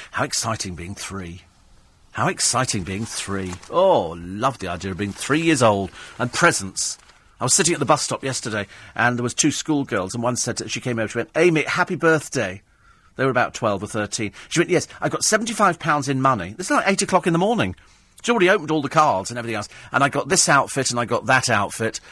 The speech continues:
and, uh, but it was a seventy-five pounds in cash." I thought, "She looks about twelve." How do these people end up with this much money? The idea is that's what you have to give people nowadays, about twelve, thirteen years old. You can pick up a couple of hundred quid for your birthday. In my day, you were lucky to get three pound ten.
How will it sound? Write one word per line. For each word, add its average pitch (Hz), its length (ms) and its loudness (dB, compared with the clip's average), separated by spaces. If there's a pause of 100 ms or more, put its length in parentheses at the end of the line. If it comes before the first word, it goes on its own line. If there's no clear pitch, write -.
(220)
and, 120 480 0
uh, 120 180 4
but 135 80 -6
it 147 60 -6
was 139 100 -4
a 160 40 0
seventy-five 151 520 0
pounds 135 280 0
in 139 100 -2
cash." 175 420 -4
I 101 40 -10
thought, 85 140 -8
"She 95 100 -6
looks 135 200 -6
about - 180 -10
twelve." 87 400 -8 (480)
How 185 200 4
do 208 100 -4
these 202 180 -4
people 214 360 -2 (220)
end 131 180 0
up 131 100 2
with 131 140 -4
this - 180 0
much - 220 2
money? 170 320 2 (640)
The 127 80 0
idea 135 360 4
is 131 140 2
that's 135 240 0
what 104 120 -6
you 123 60 -4
have 143 180 0
to - 60 -12
give 170 180 -4
people - 260 -4
nowadays, 92 300 -2
about 110 240 -10
twelve, 113 260 0
thirteen 120 400 -2
years 107 180 -4
old. 120 220 2 (220)
You 180 100 -4
can 175 100 -10
pick 147 140 -4
up 139 140 0
a 117 40 -4
couple - 220 -4
of 123 80 -4
hundred 147 320 -2
quid 226 200 -4
for - 120 -8
your 185 60 -2
birthday. 95 500 -6 (320)
In 123 80 2
my 151 160 4
day, 104 160 -2
you 107 80 -2
were 110 80 -2
lucky 117 180 -2
to 98 80 -8
get 120 160 -6
three 127 200 -2
pound 143 280 0
ten. 202 360 -2